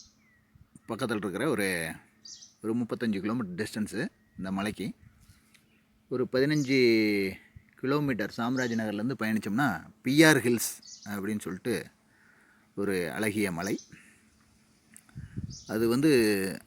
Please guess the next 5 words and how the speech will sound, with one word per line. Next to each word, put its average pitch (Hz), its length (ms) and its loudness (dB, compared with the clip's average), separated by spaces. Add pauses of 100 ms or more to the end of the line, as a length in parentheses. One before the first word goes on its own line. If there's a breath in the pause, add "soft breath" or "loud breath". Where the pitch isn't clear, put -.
(580)
அங்க 117 180 0
எப்படி 117 240 0
சொல்றாங்கன்னா, 110 440 0 (140)
பிலிகிரி 139 400 4
ரெங்கனபெட்டா 107 720 0